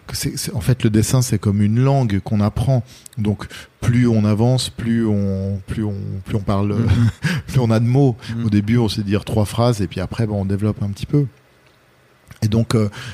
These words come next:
Speaker 1: j'apprends ce dessin réaliste, mais quand il s'agit de passer à une bande dessinée, on va vraiment raconter une histoire avec toutes les contraintes que ça implique. Euh, j'avais des, des grosses lacunes en dessin réaliste. Donc, j'ai dessiné une, une première fois mon album.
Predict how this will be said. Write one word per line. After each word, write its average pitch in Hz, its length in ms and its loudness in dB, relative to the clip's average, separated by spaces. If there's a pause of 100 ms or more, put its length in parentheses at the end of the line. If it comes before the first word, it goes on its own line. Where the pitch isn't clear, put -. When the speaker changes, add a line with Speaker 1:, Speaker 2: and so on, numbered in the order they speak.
(100)
Speaker 1:
j'apprends 120 380 2
ce 117 60 -2
dessin 120 280 0
réaliste, 127 300 2
mais 123 120 2
quand 147 220 0
il 135 40 0
s'agit 123 300 0
de 107 40 -16
passer 131 420 -2
à 120 60 0
une 104 140 -2
bande 120 260 2
dessinée, 131 460 0
on 123 120 0
va 98 120 2
vraiment 117 280 2
raconter 110 340 0
une 107 60 0
histoire 135 300 0
avec 110 160 0
toutes - 220 -4
les 110 80 0
contraintes 117 580 0 (380)
que 107 80 -4
ça 110 180 0
implique. 107 460 -2 (440)
Euh, 104 200 4
j'avais 104 240 2
des, 101 280 -2
des 98 140 0
grosses 107 240 2
lacunes 123 340 0
en 104 100 0
dessin 95 280 -2
réaliste. 90 460 -4
Donc, 101 120 -2
j'ai 107 120 2
dessiné 113 380 2
une, 110 120 0 (320)
une 110 80 2
première 107 320 0
fois 110 140 -2
mon 101 160 0
album. 123 500 2